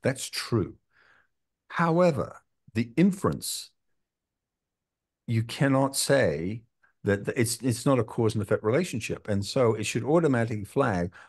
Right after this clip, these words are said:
what are the confounding variables that might account for this? Namely, people wearing masks were taking more risk than people who weren't wearing masks, maybe. There's so many variables,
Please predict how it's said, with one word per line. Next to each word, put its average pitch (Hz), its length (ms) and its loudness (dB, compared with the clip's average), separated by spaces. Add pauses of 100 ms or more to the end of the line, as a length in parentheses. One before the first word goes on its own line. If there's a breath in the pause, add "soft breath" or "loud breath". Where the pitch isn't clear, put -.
what 135 160 4
are 233 40 -2
the 233 80 -2
confounding 131 580 2
variables 101 680 -2 (280 loud breath)
that 123 180 2
might 127 280 2
account 185 400 -2
for 104 80 -2
this? 85 340 -10
Namely, 120 500 4
people 190 380 0
wearing 131 280 4
masks 127 440 0
were 143 80 0
taking 135 320 -2
more 135 160 2
risk 165 340 0
than 117 140 -2
people 117 320 -4
who 175 140 0
weren't 220 240 4
wearing 90 220 0
masks, 76 360 -12
maybe. 87 380 -2 (300 loud breath)
There's 151 180 4
so 190 240 4
many 185 180 4
variables, 131 640 2